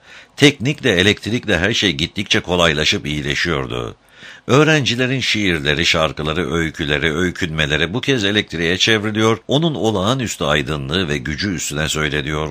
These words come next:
okunuyor, tartışılıyordu. Kalemlere sarılıp şiirler, öyküler yazılıyordu.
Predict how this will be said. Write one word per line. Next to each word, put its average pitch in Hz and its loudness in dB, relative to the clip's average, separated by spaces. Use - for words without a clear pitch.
okunuyor, 110 -2
tartışılıyordu. 71 -4
Kalemlere 160 4
sarılıp 127 2
şiirler, 107 2
öyküler 87 2
yazılıyordu. 65 -4